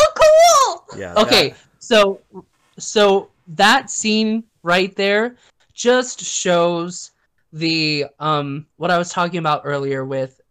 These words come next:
Speaker 3: Aaron's ability to write
Speaker 2: Mm-hmm.
Speaker 3: romantically and,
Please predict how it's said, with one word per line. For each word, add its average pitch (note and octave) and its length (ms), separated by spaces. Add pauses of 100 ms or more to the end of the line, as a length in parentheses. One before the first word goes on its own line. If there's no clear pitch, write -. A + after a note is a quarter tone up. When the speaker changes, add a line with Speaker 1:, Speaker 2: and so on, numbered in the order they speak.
(180)
Speaker 3:
Aaron's D3 760 (720)
ability D3+ 760
to D3+ 540
write D3+ 420 (520)
Speaker 2:
Mm-hmm. A#2+ 100
Speaker 3:
romantically E3 720
and, C#3+ 260